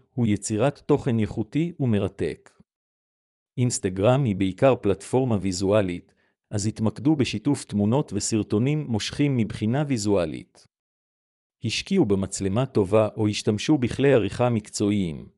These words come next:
כדי לשפר את איכות התוכן. כיתובים חשובים לא פחות, מכיוון שהם מספקים הקשר ומאפשרים לכם להתחבר לקהל היעד ברמה עמוקה יותר. קחו את הזמן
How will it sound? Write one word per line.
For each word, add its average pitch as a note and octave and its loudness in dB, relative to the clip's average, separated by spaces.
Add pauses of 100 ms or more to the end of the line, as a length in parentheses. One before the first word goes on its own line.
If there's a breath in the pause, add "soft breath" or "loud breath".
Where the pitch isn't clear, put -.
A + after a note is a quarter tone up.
(340)
כדי G2+ 0
לשפר C3+ 2
את B2+ 0
איכות A2 -4
התוכן. F2 -4 (1120)
כיתובים A#2 0
חשובים A2 0
לא B2+ 4
פחות, - -4 (340)
מכיוון G#2 0
שהם G#2 2
מספקים B2+ -2
הקשר A2+ -2
ומאפשרים G#2 -2
לכם B2 -2
להתחבר A#2 0
לקהל A#2+ 0
היעד G#2 4
ברמה A2 2
עמוקה B2+ 0
יותר. C2+ -4 (1080)
קחו D#3+ 2
את - 2
הזמן F#2 0